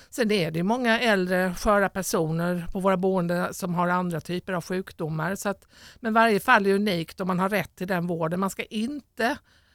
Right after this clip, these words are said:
känna någon oro att om man får, <clears throat> skulle eventuellt få en smitta, att det skulle vara lika med att man inte får tillgång till hälso- och sjukvård, för det kommer man att få utifrån sina förutsättningar. Sen kan man ju säga, <clears throat> generellt sett så är ju den palliativa vården jätteviktig,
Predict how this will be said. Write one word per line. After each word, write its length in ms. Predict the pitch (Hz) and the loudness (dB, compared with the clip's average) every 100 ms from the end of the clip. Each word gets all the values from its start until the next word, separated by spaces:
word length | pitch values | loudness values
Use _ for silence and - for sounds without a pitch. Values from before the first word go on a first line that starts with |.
| _ | _
känna 280 | - 233 220 | 0 2 4
någon 180 | 214 220 | 4 2
oro 600 | 220 214 233 220 175 175 | 2 2 4 2 2 2
att 260 | 185 170 - | 0 -2 -4
om 160 | 190 | -4
man 240 | 185 185 175 | -2 -2 -4
får, 260 | - 185 - - 247 | -4 -4 -6 -6 -4
<clears throat> 240 | 202 208 | 2 2
skulle 340 | - 214 196 | 4 4 6
eventuellt 420 | 185 180 208 175 165 | 6 4 2 0 0
få 120 | 185 | -4
en 80 | - | -4
smitta, 540 | - 180 - 165 160 - - | -4 -6 -4 -4 -4 -4 -12
att 160 | 175 170 | -8 -4
det 120 | 175 | -4
skulle 280 | - 170 165 | -4 -4 0
vara 120 | 165 | 0
lika 360 | 165 170 - | 0 -2 -4
med 120 | 160 151 | -2 -2
att 100 | - | -4
man 120 | 160 | -6
inte 100 | - | -4
får 100 | 151 | -8
tillgång 540 | - 151 165 170 143 | -6 -6 -4 -4 -4
till 140 | 143 151 | -4 -4
hälso- 260 | 151 143 | -4 -4
och 60 | 156 | -6
sjukvård, 440 | 156 170 - 151 | -6 -6 -8 -12
för 100 | - | -10
det 60 | 208 | -10
kommer 360 | - 226 160 | -6 -4 -4
man 200 | 160 165 | -4 -4
att 80 | 175 | -6
få 220 | - 170 | -6 -4
utifrån 400 | 156 - 156 156 | -4 -6 -12 -10
sina 320 | 143 160 165 147 | -8 -8 -8 -8
förutsättningar. 800 | 160 165 160 - - - - 196 _ _ - - | -10 -10 -10 -14 -16 -16 -16 -16 _ _ -20 -16
Sen 180 | - 185 | -4 -4
kan 120 | - | 0
man 100 | 196 | 0
ju 100 | 254 | 0
säga, 420 | 269 294 226 220 - - 240 | 0 2 4 4 2 4 4
<clears throat> 260 | 196 170 | 4 2
generellt 500 | 185 170 175 202 294 | 0 2 2 2 0
sett 320 | - 269 175 | -2 0 0
så 100 | - | -2
är 60 | 175 | 0
ju 240 | 175 175 - | 0 0 -2
den 180 | 175 175 | -6 -2
palliativa 600 | 196 156 156 - 156 160 | 0 0 -2 -4 -6 -4
vården 360 | 165 147 147 | -4 -4 -4
jätteviktig, 800 | 151 160 - 117 131 - 202 208 | -4 -6 -8 -14 -14 -12 -8 -8